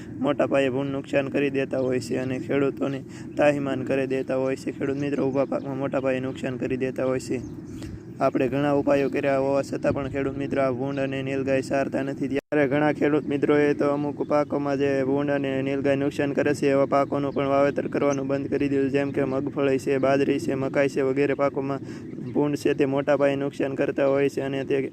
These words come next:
તેનાથી કંટાળીને ખેડૂત મિત્રોએ વાવેતર કરવાનું પણ બંધ કરી દીધું છે. ત્યારે હવે વન વિભાગ ખેડૂતોની વારે આવ્યું એવું લાગી રહ્યું છે અને ત્યારે વન વિભાગ દ્વારા જણાવવામાં આવ્યું હતું કે અમે જે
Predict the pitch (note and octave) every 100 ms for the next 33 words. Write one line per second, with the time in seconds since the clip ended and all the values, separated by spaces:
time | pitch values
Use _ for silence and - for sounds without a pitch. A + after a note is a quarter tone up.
0 | D#3 A#3+ D3 C#3+ C#3 C3+ D3+ D3 C#3+ C3+
1 | C3+ C3 C#3 C#3 C#3+ C#3 - C3+ C#3 C#3
2 | C#3 C3+ C#3+ C#3 C#3+ C3+ C3+ C3 C#3 C#3
3 | C#3 C#3 C3+ C3 C3 - - C#3+ C#3 C3
4 | - - - - - D3 C3+ C#3+ C#3+ C#3
5 | C#3+ C#3 D3+ C#3+ C#3+ D3 C#3 C3 C3+ C3+
6 | C3+ C#3 C3+ C3+ C3+ C#3 C#3 C3 C3+ B2+
7 | B2+ C3+ C3 C#3 C#3+ C#3 C3 C3+ C#3 D3
8 | C3+ C3 C3+ C#3 C3+ C3+ - - - C#3
9 | D3 C#3+ C#3 C#3 C#3+ C#3+ C3+ C#3+ C#3 C3+
10 | C#3 C3+ C#3